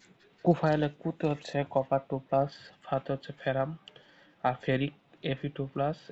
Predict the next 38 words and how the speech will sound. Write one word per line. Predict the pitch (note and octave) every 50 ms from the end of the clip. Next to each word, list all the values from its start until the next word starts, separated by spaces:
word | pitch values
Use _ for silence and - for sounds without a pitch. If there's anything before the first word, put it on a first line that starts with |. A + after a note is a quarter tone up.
| - C3+
এফ | C3 - - D3
ই | C#3+ D3 -
থ্রি | - - C3+ C3
প্লাস, | - C3 - - - - - - - - - C#3
আর | C3+ - - C#3
এতে | D3 D3 - - - - - - - _ _ - - - - - - _ _ _ _ _ - -
এএল, | - D3+ D3+ D3+ D3+ D3 C#3 C3+ - - - - E3 D#3+
এএল | D3+ D3 C#3+ C#3 B2+ A#2+ A#2+ - - -
মানে | - C#3 -
অ্যালুমিনিয়াম, | C3+ D3 D#3 D3+ D3 C#3+ C#3 C3+ C3+ C3 A#2+ - - - - _ _ _ _ _ _ _ _ _ - _ -
এলো | C#3 C#3+ C#3+ C#3 - - - - -
তে | - C3+ C3+
অ্যালুমিনিয়াম | C#3+ C#3+ C#3 C3+ C3+ C3 C3+ C#3 C#3 D3+ F3+ - - - - - - - - _ _ -
থ্রি | - C#3 C3 C3
প্লাস, | - B2+ B2+ C#3 E3 - - - - - -
কে, | D#3 C#3+ A#2+ - - - - _
কে | - D3 C#3+
তে | D3 C#3+
হলো | C#3 C3+ C3+ -
ক্যালসিয়াম | - D3 D3 D3 - - C#3+ C#3 C#3 -
টু | C3 C3 B2+
প্লাস, | - C#3 D3 E3 - - - C3
আর | C3 B2 -
জানে | C#3 C3+ C3+ C#3 - G#2+
হচ্ছে | - - - C#3+ E3 G3+ - - - - - - - - _ - -
জিঙ্ক | - - C#3 C#3+ D3 D3
টু | C#3 B2 B2
প্লাস। | - - - C#3+ - - _ -
তাহলে | C3+ C3+ C3+ C3+ C3+
এখান | C3+ - C#3+ C#3
থেকে | - C#3+ C#3 C#3
মনে | C#3 C#3 C#3
রাখা | C3+ - C#3 C#3
যাবে | C#3 C3+ C#3+ C#3 C#3 C#3 -
যে | - A#2+ A#2 - -
অ্যামোনিয়াম | C3+ C#3+ D3 C#3+ C#3 C#3 C3+ -
হাইড্রোক্সাইড | C#3+ C#3 C#3 - - D3 C#3 C#3 -
শনাক্ত | - C#3+ C#3+ C#3+